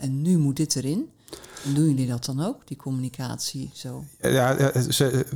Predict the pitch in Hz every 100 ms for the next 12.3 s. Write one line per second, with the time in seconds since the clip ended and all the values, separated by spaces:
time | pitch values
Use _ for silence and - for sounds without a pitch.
0 | - 127 117 135 123 120 - 135 - 113
1 | 120 127 120 127 117 110 120 117 123 113
2 | 120 - 120 120 107 110 107 113 117 120
3 | 101 120 104 101 113 87 104 107 110 120
4 | 110 107 101 - 113 107 101 101 - 107
5 | 104 101 104 104 107 110 - 120 117 139
6 | 123 120 120 117 - 107 104 107 98 101
7 | 113 101 104 101 101 104 98 - 98 101
8 | 101 98 101 98 92 98 95 92 - -
9 | 101 104 98 104 104 104 - - 101 -
10 | 95 95 98 98 98 95 98 98 95 95
11 | - - - - - 95 110 - 104 101
12 | 98 95